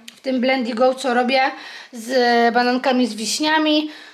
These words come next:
Tośka już jest po obiedzie, po musiku, więc teraz pobawisz się troszeczkę, dasz rodzicom zjeść? Nie, nie, nie.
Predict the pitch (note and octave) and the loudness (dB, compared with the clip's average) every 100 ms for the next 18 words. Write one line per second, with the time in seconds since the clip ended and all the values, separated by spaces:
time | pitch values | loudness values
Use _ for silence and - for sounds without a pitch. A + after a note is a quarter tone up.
0 | - - - D4 D4+ C4+ B3+ - A#3+ A3+ | -20 -14 -6 -4 0 0 0 -4 -2 0
1 | D4+ D#4+ C#4+ C4+ B3+ - E4 - D#4 C4 | 0 0 0 0 -2 -2 -2 -2 -2 0
2 | B3+ C4 - - D4 C#4 - E4 D#4 A#4 | 0 0 -6 -8 -4 -4 -2 0 2 4
3 | A#4 A#4 A#4 A#4 A#4 B4 B4+ B4+ C5 C5 | 4 4 4 4 4 4 4 4 4 6
4 | B4+ C5 B4+ B4 - A#4 A#4 A4 G#4 G4 | 6 4 4 2 2 -2 -4 -6 -8 -8
5 | D#4+ B3 - - - A#3+ A3+ A3+ A3+ B3 | -8 -10 -12 -18 -12 -8 -6 -4 -4 -2